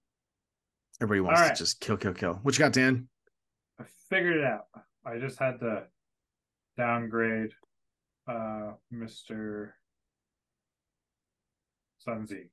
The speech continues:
Speaker 2: Sun Tzu,
Speaker 1: Yeah.
Speaker 2: whatever. All right, so I have a Kanran, uh, twenty-four point, uh, Ford Observer. He's got boarding shotgun.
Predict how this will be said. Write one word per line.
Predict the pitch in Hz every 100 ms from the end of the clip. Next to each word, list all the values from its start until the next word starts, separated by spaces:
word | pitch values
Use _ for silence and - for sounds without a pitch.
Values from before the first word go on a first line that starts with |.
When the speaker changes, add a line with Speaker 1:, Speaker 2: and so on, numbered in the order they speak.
| _ _ _
Speaker 2:
Sun | 117 107
Tzu, | 101
Speaker 1:
Yeah. | 104 123 107
Speaker 2:
whatever. | 110 101 85 85 120 - - _ _ _ _ _ _ _ _ _ -
All | 151
right, | 135 -
so | 139
I |
have | 131
a |
Kanran, | - 160 151 151 175 _ _ _ _ _ _ _ -
uh, | 127 117 110
twenty-four | - 147 139 143 127
point, | 131 131 - 139
uh, | 123 120
Ford | - 131
Observer. | 110 120 120 131 - _ _ _
He's | 160 147
got | 160
boarding | 151 156 143
shotgun. | 160 143 147 147 143